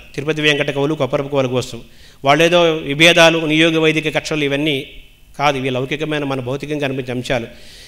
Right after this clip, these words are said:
ఇద్దరు తిరుపతి వెంకట కవులు, ఇద్దరు కొప్పరపు సోదర కవులు అంటే నలుగురు బ్రహ్మ చతురానన అన్నారు. వాళ్ళు నలుగురు ఒకటే.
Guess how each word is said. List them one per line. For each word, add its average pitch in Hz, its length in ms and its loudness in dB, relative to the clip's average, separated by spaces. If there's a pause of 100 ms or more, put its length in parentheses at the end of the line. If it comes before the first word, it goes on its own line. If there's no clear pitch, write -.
(120)
ఇద్దరు 165 240 2
తిరుపతి 170 340 2
వెంకట 175 340 2
కవులు, 170 260 0
ఇద్దరు 160 300 0
కొప్పరపు 147 380 -2
సోదర 147 220 2
కవులు 131 240 0
అంటే 151 120 -4
నలుగురు 143 400 0 (300)
బ్రహ్మ 156 260 6
చతురానన 175 560 6
అన్నారు. 151 360 4 (420)
వాళ్ళు 147 200 4
నలుగురు 196 280 8
ఒకటే. 156 440 4